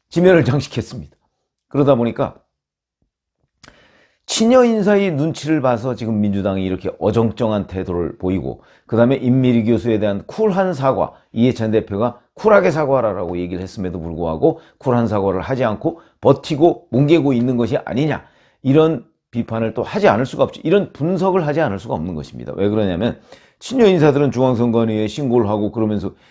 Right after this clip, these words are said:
임미리 교수에 대한 비판의 고삐를 늦추지 않고 있으니까 이 사람들 눈치를 안 볼 수가 있겠습니까? 지금 민주당에서 더군다나 선거 앞두고 핵심 지지층인데, 저 같으면,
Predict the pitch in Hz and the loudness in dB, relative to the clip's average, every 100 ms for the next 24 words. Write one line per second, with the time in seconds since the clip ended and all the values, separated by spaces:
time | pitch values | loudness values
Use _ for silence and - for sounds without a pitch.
0 | _ - 123 139 131 131 127 104 117 107 | _ 0 4 6 6 4 2 2 0 0
1 | 107 101 131 143 151 151 143 147 160 151 | -2 -4 -6 -4 -2 -2 -2 -4 0 2
2 | 139 139 - 143 127 147 143 151 107 - | 2 0 -2 -2 -2 -2 -4 -4 -6 -6
3 | 78 57 80 - _ - _ _ 147 202 | -8 -8 -10 -10 _ -20 _ _ 0 2
4 | 196 139 139 139 131 135 123 - _ _ | 2 2 2 2 2 2 2 -2 _ _
5 | _ _ _ _ 135 151 - 160 - 139 | _ _ _ _ 0 0 2 0 2 4
6 | 160 151 175 156 143 123 110 143 139 _ | 4 4 0 -2 -6 -6 -8 -8 -12 _
7 | _ - 139 151 135 120 117 107 95 113 | _ 0 2 4 4 2 2 2 -2 -2
8 | 117 117 113 110 139 123 110 - 117 107 | 0 2 2 0 0 2 2 2 -2 -4
9 | 98 - 214 170 143 131 - 107 80 - | -4 -6 -2 0 0 -4 -4 -6 -6 -14
10 | _ _ _ _ _ _ _ _ _ _ | _ _ _ _ _ _ _ _ _ _
11 | - 95 160 123 147 165 101 | 0 4 4 2 2 2 2